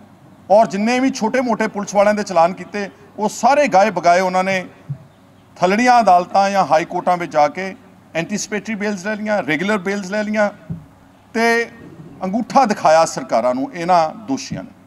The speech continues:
ਔਰ ਇਸ ਮੀਟਿੰਗ ਵਿੱਚ ਮੈਂ ਬੇਨਤੀ ਕਰਨਾ ਚਾਹੁੰਦਾ ਕਿ ਦੋ ਵੱਡੇ ਮਤੇ ਪਾਸ ਕੀਤੇ ਗਏ ਨੇ। ਇੱਕ ਤਾਂ ਇਹ ਆ ਕਿ ਚੌਦਾਂ ਅਕਤੂਬਰ ਦੋ ਹਜ਼ਾਰ ਉੱਨੀ ਨੂੰ ਬਰਗਾੜੀ ਵਿਖੇ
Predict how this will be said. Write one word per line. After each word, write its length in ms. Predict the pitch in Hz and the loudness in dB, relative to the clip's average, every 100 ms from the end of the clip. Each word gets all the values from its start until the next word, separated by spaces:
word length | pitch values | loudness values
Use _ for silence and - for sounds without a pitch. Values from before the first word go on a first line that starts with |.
| _ - _ _ - | _ -20 _ _ 2
ਔਰ 140 | 202 | 4
ਇਸ 200 | 233 214 | 4 0
ਮੀਟਿੰਗ 280 | 185 190 214 | -6 -6 -4
ਵਿੱਚ 220 | 214 214 | -4 -6
ਮੈਂ 460 | 185 185 185 - - _ _ _ - - | -2 0 0 -4 -20 _ _ _ -20 -8
ਬੇਨਤੀ 240 | 170 185 | -6 -4
ਕਰਨਾ 260 | 208 190 196 | 0 2 0
ਚਾਹੁੰਦਾ 340 | 196 190 202 | 0 0 0
ਕਿ 320 | 196 196 190 | -2 -6 -6
ਦੋ 480 | 180 - 110 190 233 | -8 -16 -2 2 2
ਵੱਡੇ 240 | 226 165 185 | 2 0 0
ਮਤੇ 240 | 170 185 | 0 -2
ਪਾਸ 300 | 170 165 - | 2 2 0
ਕੀਤੇ 240 | 143 165 | -12 -10
ਗਏ 140 | 127 131 | -8 -8
ਨੇ। 160 | 160 - - | -10 -16 -6
ਇੱਕ 180 | 190 196 | -6 2
ਤਾਂ 140 | 214 | 2
ਇਹ 160 | 214 226 | 4 2
ਆ 80 | 214 | 2
ਕਿ 140 | 214 | -2
ਚੌਦਾਂ 800 | - - 190 196 208 220 214 214 - - _ _ _ 175 | -10 -2 2 4 6 6 4 2 -6 -20 _ _ _ 0
ਅਕਤੂਬਰ 440 | 185 185 214 214 220 | 0 0 0 2 0
ਦੋ 300 | 170 180 185 | 0 2 2
ਹਜ਼ਾਰ 280 | 185 196 196 - | 4 4 2 -8
ਉੱਨੀ 300 | 170 190 196 | -10 -6 -6
ਨੂੰ 200 | 196 156 | -6 -4
ਬਰਗਾੜੀ 460 | 151 143 147 175 | -2 4 2 2
ਵਿਖੇ 420 | 180 175 180 185 | -6 -6 -4 -4